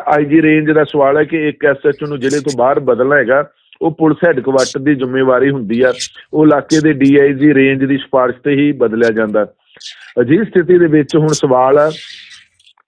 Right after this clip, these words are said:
ਕਿ ਜਿਹੜੇ ਇਹ ਐਸ ਐਚ ਓ ਜਿਨ੍ਹਾਂ ਨੂੰ, ਅਹ, ਜਿਹੜਾ ਨਸ਼ੇ ਦੇ ਮਸਲੇ ਦੇ ਵਿੱਚ ਤੇ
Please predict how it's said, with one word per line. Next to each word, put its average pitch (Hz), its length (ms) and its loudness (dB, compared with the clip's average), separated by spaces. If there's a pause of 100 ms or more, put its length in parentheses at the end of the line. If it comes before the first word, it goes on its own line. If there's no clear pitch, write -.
(200)
ਕਿ 165 100 2
ਜਿਹੜੇ 175 200 2
ਇਹ 175 220 2
ਐਸ 147 240 -2
ਐਚ 139 180 -4
ਓ 143 160 2
ਜਿਨ੍ਹਾਂ 147 340 -2
ਨੂੰ, 160 120 -2
ਅਹ, 123 640 -8
ਜਿਹੜਾ 143 400 0
ਨਸ਼ੇ 151 640 0
ਦੇ 180 180 0
ਮਸਲੇ 170 380 0
ਦੇ 165 120 -2
ਵਿੱਚ 156 360 -4
ਤੇ 156 220 -2